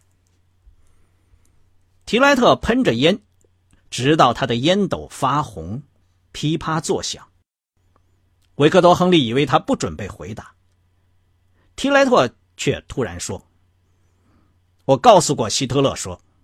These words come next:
麦塞施米特一零九式的航距太短了。他同意我的意见，说要跟戈林研究一下。但是由于德国空军的官僚作风，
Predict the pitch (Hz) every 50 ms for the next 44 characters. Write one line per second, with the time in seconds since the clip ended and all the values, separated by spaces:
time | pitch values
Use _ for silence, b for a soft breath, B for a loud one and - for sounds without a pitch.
0 | _ _ _ _ _ _ _ _ _ _ _ _ _ _ _ _ _ _ _ _
1 | 135 156 165 170 156 - 165 160 156 - - 220 208 147 95 80 - - 151 131
2 | - - - 160 185 175 170 165 180 - - 117 85 87 - - 160 120 101 -
3 | - - 92 98 120 135 - 175 120 - _ - - 123 - - 92 - - -
4 | - _ _ _ _ _ _ _ _ _ _ _ _ _ _ _ - 175 175 -
5 | - 139 175 254 269 262 127 90 80 87 87 104 139 127 95 98 85 - _ _
6 | _ _ _ _ _ - - 165 160 170 160 139 123 - 151 151 147 139 _ _
7 | 208 240 240 190 151 139 131 - _ _ - 107 98 101 127 139 - 220 226 214
8 | 170 - - - - _ _ _ _ _ _ _ _ _ _ _ _ _ _ _
9 | _ _ _ _ _ - 208 190 190 180 180 202 208 214 190 - 160 208 240 226
10 | 240 214 - 233 240 233 196 220 185 131 104 - 139 147 143 131 139 139 156 117
11 | 87 - 117 110